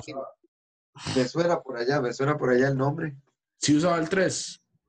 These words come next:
Speaker 1: Usaba el tres y de hecho me acuerdo, eh, de verlo en tandas de penales, en finales, con un equipo grande.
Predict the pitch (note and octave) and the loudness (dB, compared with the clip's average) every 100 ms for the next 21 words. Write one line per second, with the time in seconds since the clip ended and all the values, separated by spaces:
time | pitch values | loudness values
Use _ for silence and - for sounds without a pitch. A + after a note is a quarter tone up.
0 | _ _ - B2 B2 C#3+ D#3+ C#3 D3+ G#3 | _ _ -4 0 2 4 4 2 4 4
1 | F3+ C3 - B2 B2 C3+ C#3+ F#3 E3 C3+ | 4 0 -4 0 4 6 4 2 0 0
2 | C#3+ D3+ F3 C#3+ - _ _ _ _ A#2 | 2 0 -2 -4 -10 _ _ _ _ -4
3 | A2+ G#2+ G#2 F#2+ E2+ - _ _ _ _ | -2 0 -2 -2 -8 -16 _ _ _ _
4 | _ _ D#2 G#2+ A2+ C3 D3 F#3 G3 - | _ _ -4 -2 2 2 4 2 0 -4
5 | _ _ - A2 - C3 C#3 F3+ G3 F#3+ | _ _ -10 -10 0 2 2 0 0 0
6 | D#3 D#3 C#3+ - - - _ A#2 A2+ A2+ | 2 2 2 -2 -12 -20 _ -10 -8 -8
7 | A2 C3+ D3 - - _ _ B2 A#2+ D3+ | -2 0 0 -4 -14 _ _ -2 -2 -4
8 | D3 D3+ D3+ C#3 B2 G2 | -6 -4 0 0 -2 -8